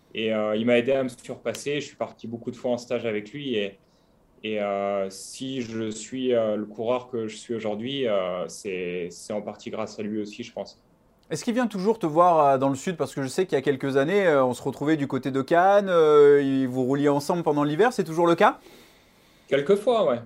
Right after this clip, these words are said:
Speaker 1: Ouais, ouais, quelquefois.
Speaker 2: La relation, elle est là. Il y a eu beaucoup de, de questions. Comment s'est passée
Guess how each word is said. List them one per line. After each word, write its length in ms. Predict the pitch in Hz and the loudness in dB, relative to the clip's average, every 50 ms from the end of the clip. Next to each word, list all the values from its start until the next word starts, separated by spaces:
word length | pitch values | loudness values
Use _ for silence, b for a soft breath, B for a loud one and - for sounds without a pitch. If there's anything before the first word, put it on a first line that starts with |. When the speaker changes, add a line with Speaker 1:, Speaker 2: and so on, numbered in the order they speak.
| - - | -10 -12
Speaker 1:
Ouais, 120 | - - 165 | -10 -6 -6
ouais, 120 | 175 156 | -6 -6
quelquefois. 540 | - 135 123 120 143 139 - - 151 - - b b b b b b - - _ _ _ _ _ _ _ _ _ _ - | -6 -10 -10 -10 -10 -10 -8 -10 -10 -10 -14 b b b b b b -20 -20 _ _ _ _ _ _ _ _ _ _ -2
Speaker 2:
La 160 | 160 156 151 | 2 2 4
relation, 580 | 143 156 156 156 151 147 - 175 165 156 156 151 - | 6 6 6 6 4 4 2 2 2 2 2 2 4
elle 160 | 139 139 135 | 4 6 6
est 80 | 147 156 | 8 8
là. 260 | 165 175 202 226 - | 8 8 8 8 6
Il 60 | 151 | 6
y 80 | 147 151 | 6 4
a 20 | |
eu 120 | 156 180 180 | 4 4 2
beaucoup 300 | 160 180 202 - 220 220 | 0 -2 -2 -2 0 2
de, 200 | 196 196 175 165 | 6 6 6 6
de 140 | 151 165 170 | 6 6 4
questions. 420 | - 196 190 175 - 214 247 233 | 4 2 2 2 4 2 2 4
Comment 260 | - - 277 320 320 | 4 4 6 6 6
s'est 160 | 302 - 233 | 6 6 4
passée 540 | 202 202 190 185 - - 220 247 285 254 - | 4 6 2 4 6 6 6 6 4 0 -8